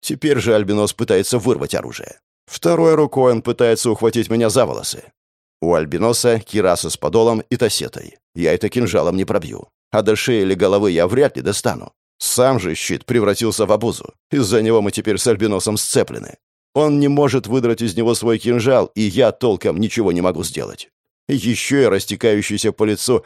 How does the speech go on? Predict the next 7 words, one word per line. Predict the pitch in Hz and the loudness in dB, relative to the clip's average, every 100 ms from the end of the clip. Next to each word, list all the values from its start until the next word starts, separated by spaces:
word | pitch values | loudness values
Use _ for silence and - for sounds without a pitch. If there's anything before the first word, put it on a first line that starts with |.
| - | -2
липкая | 120 123 - 120 | 0 0 0 0
кровь | 117 156 127 - | 2 2 0 0
лезет | - 95 80 | -2 0 -2
в | 71 | -2
глаза. | 110 107 64 - _ _ _ _ - | -2 0 -6 -12 _ _ _ _ 0
Отпускаю | 127 135 151 151 - 127 98 60 | 0 0 0 0 2 2 2 0
ремень, | 90 107 110 | 0 2 0